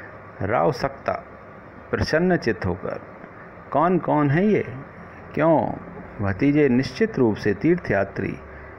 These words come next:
जो हमारे हथियारबंद रक्षकों की सुरक्षा चाहते हैं।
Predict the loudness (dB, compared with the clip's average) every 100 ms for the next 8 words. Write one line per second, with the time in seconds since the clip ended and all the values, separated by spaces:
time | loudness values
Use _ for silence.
0 | -18 -12 -6 2 4 4 4 4 4 2
1 | 2 2 4 4 4 4 2 -2 -6 -2
2 | 0 0 -2 0 -2 -2 -2 0 0 0
3 | -2 -6 -6